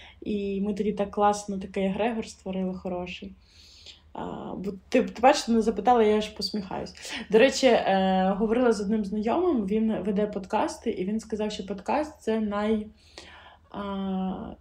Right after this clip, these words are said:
найщиріший формат. Тому що в подкасті ти не можеш брехати.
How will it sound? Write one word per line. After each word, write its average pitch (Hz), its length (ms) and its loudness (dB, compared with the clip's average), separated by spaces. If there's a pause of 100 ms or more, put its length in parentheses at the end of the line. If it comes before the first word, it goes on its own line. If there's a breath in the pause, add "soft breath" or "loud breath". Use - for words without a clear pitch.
(120)
найщиріший 226 920 0
формат. 190 640 -2 (460)
Тому 214 240 0
що 208 240 -2
в 196 460 -2 (280 loud breath)
подкасті 208 680 -4
ти - 120 -2
не 220 100 2
можеш 214 360 -2
брехати. 185 580 -4